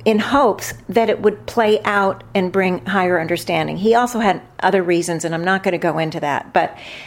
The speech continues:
the idea was that he was really hoping to, uh, there were many reasons, but one of the reasons was that he was hoping to f-, give more time to the female part of himself, to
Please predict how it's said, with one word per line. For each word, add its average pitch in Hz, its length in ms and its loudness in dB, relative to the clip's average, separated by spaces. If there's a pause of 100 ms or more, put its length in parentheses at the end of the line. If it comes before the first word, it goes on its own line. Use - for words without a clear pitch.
(120)
the 214 160 4
idea 214 520 4 (140)
was 175 480 2
that 175 160 0
he 196 240 0
was 170 320 2
really 180 360 2
hoping 165 480 -2
to, 160 500 -6 (380)
uh, 160 160 0
there 196 120 4
were 170 60 4
many 175 280 2
reasons, 143 360 -6
but - 300 0
one 185 260 2
of 180 80 0
the 175 100 0
reasons 151 460 -4
was 151 280 -2
that 156 120 -4
he 156 80 -6
was 156 140 -8
hoping 160 440 -2
to 151 300 -6 (300)
f-, - 220 -20 (440)
give 196 240 4
more 165 520 2 (220)
time 156 680 2
to - 120 -8
the 160 100 -4
female 160 540 0
part 160 280 2
of 147 60 -6
himself, 139 600 -6 (480)
to 165 420 0